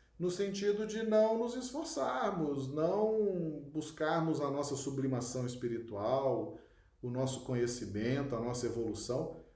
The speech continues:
nós não estamos buscando isso, estamos cometendo o delito de conivência, ok? Então, isso aí também é importante a gente considerar,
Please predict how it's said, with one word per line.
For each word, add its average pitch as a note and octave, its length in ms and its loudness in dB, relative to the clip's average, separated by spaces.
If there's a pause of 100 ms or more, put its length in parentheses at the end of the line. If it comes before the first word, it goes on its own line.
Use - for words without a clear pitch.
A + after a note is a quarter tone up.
nós F#3 220 4
não A#3 120 4
estamos G3+ 380 4
buscando D3+ 580 0
isso, - 560 -2
estamos D#3 400 0
cometendo D3+ 840 -2
o D#3 80 0
delito C3 640 0
de A2 500 -6 (380)
conivência, G#2 1000 -4 (320)
ok? - 640 0 (1700)
Então, B2+ 240 0
isso - 180 0
aí C3+ 140 6
também B2+ 360 0
é D3 100 -4
importante E3 560 -2
a B2+ 40 -2
gente A#2+ 200 -4
considerar, B2+ 840 -2